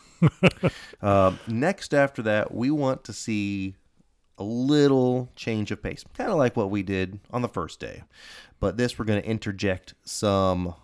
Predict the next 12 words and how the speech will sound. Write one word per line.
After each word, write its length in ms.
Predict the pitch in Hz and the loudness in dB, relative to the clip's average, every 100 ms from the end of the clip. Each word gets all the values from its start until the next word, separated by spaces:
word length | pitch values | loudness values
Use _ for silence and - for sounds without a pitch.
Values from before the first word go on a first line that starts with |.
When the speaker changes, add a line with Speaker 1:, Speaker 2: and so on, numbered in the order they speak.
| _ | _
Speaker 2:
uh, 280 | 101 90 85 92 175 - | -4 -2 -2 -4 -8 -6
we 100 | 98 | -4
want 260 | 98 87 | -2 -4
Tupac 440 | - 143 101 87 - | -4 -2 0 0 -2
to 100 | 101 | -8
perform. 540 | - - 90 90 175 - _ _ _ - | -8 -6 -4 -2 -4 -10 _ _ _ -6
Speaker 1:
Well, 380 | 98 87 104 113 | -2 4 4 4
very 220 | 101 101 | 4 6
nice. 300 | 101 110 - | 6 4 2
The 220 | - 107 | 2 2
non-holographic 1400 | 98 104 117 113 107 113 - - 113 101 107 110 - - - | 4 6 8 8 6 4 2 4 4 6 4 4 0 -4 -4
version. 340 | 110 113 | -2 -2